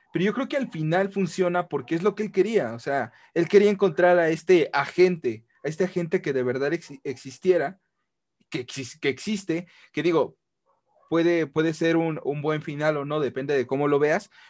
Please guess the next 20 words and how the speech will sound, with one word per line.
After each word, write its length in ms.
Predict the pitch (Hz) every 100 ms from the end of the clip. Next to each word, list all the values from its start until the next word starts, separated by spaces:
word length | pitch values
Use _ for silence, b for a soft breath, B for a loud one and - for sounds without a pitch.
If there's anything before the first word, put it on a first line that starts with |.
| _
pero 280 | 139 139 127
bueno, 360 | 190 240 165
ahí 100 | 147
está 240 | 156 - 180
lo, 220 | 175 147
lo 200 | 147 147
que 80 | 160
él 80 | 156
quería, 380 | 147 190 175
¿no? 160 | 131 190
O 60 | 208
sea, 240 | 143 127 b b b
quería 280 | - 147 175
tener 260 | 175 175
la 120 | 170 170
razón 360 | 160 156 175
en 80 | 151
que 120 | 131
existía 680 | 113 123 - 123 180 185 190
alguien, 380 | 185 156 151